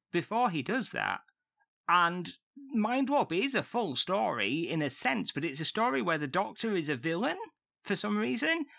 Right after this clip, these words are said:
and Peri is dead, and you're left going, "What?"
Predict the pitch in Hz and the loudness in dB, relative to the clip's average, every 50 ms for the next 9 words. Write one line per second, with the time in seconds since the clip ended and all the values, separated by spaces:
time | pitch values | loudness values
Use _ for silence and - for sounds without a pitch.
0 | - - - - 123 - - 196 220 233 220 214 214 202 185 151 131 - - _ | -20 -14 -10 -10 -10 -6 -2 0 0 0 0 -2 -2 -2 -2 -2 -4 -6 -10 _
1 | _ _ _ _ _ _ - 196 196 233 294 311 - - - 175 185 208 202 208 | _ _ _ _ _ _ -2 0 2 2 2 2 0 0 0 2 2 4 2 2
2 | 208 214 247 277 - - - - 175 180 180 180 170 165 160 143 - - _ _ | 2 2 2 2 0 -2 -8 -4 -2 0 2 2 2 0 0 -2 -4 -6 _ _
3 | _ _ _ _ _ _ _ _ - 175 131 143 226 415 403 - - - - - | _ _ _ _ _ _ _ _ -6 -2 2 4 2 2 2 -2 -8 -8 -8 -8